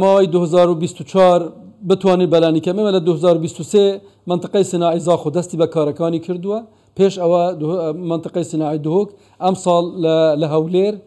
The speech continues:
و لە سلێمانی هەوڵ دەدەین لە هەڵەبجە و لە گەرمیانش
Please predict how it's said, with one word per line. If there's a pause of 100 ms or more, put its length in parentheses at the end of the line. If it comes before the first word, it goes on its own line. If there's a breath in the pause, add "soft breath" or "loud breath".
(360 soft breath)
و (120)
لە
سلێمانی (420 soft breath)
هەوڵ
دەدەین
لە
هەڵەبجە
و
لە
گەرمیانش